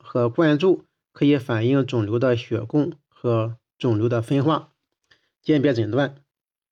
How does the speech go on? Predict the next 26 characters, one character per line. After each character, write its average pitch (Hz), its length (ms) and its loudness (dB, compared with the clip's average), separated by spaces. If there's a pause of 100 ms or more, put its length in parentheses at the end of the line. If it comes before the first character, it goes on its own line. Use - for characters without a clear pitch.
(680)
第 147 220 2
一， 156 180 0 (260)
骨 123 220 0
肉 160 220 4
瘤 143 340 2 (300)
需 - 220 0
要 160 200 4
与 123 420 2 (160)
急 139 220 2
性 151 240 2
骨 113 180 0
髓 127 140 -2
炎 131 180 2
鉴 139 220 2
别。 107 260 -4 (800)
骨 139 180 2
髓 160 200 4
急 120 100 -2
性 139 120 4
炎 127 140 4
呢， 135 320 0
它 113 400 0
急 117 240 -2
性 147 220 2
发 131 180 0
病， 127 260 -2